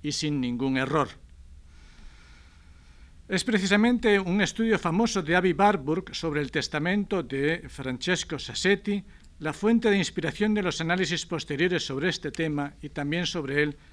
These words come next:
baso yo mi inspira-, mi, i-, interpretación. Warburg se refiere a la importancia de la recuperación de la diosa Fortuna para mer-, los mercaderes como Sassetti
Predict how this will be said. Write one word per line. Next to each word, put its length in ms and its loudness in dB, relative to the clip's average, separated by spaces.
baso 300 -2
yo 220 -2
mi 320 -2
inspira-, 480 -4
mi, 200 0
i-, 440 -2
interpretación. 840 -4
Warburg 560 2
se 140 0
refiere 400 4
a 20 4
la 60 4
importancia 640 2
de 80 0
la 140 6
recuperación 760 0
de 80 0
la 140 2
diosa 260 0
Fortuna 580 -2
para 160 0
mer-, 300 -4
los 320 -8
mercaderes 640 -2
como 260 -6
Sassetti 720 0